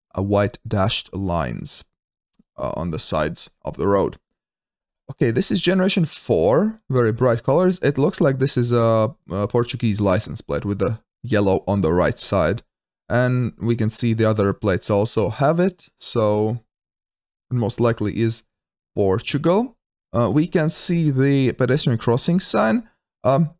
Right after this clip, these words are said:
it's hard to tell, but in Portugal, you sh-, there should be, like, a little belt for the little guy crossing. We can, I think we can faintly see it, like a white, white belt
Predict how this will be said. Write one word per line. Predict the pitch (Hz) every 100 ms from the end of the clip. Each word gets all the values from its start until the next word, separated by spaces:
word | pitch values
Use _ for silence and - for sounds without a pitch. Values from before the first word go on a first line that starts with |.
| _
it's | 143 -
hard | 160 143
to |
tell, | - 190 185
but | 156 -
in | 151 151
Portugal, | 143 139 208 - 117 113 127
you | 117 135
sh-, | 131 -
there | 139
should | 131 185 185
be, | 147 123
like, | 117 117
a |
little | 120 147 123
belt | 104 - 120 90 - _ -
for | 95
the | 107 101
little | 107 104 92
guy | 107 95 87 123 147 _
crossing. | - 101 107 - 92 95 123 _ _ _ _ _ _ _
We | 175
can, | 160 -
I |
think | 170 196
we | 175
can | 123
faintly | 117 - 117 120 131 151 160 180
see | - - 185 170
it, | 156 - - _ _ -
like | 123 -
a | 120
white, | 135 113 -
white | 131 117 120
belt | 117 117 113 _